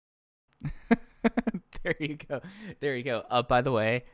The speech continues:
they have something that's the rocket fuel can I was talking about a second ago. It is called Rockstar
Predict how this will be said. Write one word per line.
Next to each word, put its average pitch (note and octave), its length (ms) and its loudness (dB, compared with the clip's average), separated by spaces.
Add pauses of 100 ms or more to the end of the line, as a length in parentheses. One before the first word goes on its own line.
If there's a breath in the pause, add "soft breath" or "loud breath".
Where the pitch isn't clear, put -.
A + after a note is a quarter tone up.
(600 soft breath)
they C#3+ 80 2
have B2+ 100 2
something B2+ 200 0
that's A2 220 0 (160)
the G#2+ 160 -2
rocket A#2 340 4
fuel D3 140 2
can C3+ 220 0
I C3 40 2
was C3 100 0
talking C3+ 160 2
about B2 120 2
a C3+ 40 -2
second C3+ 240 -4
ago. C#3+ 260 -2 (260 soft breath)
It C#3 120 -2
is D3+ 100 2
called A#2+ 320 2 (600 soft breath)
Rockstar D3+ 680 4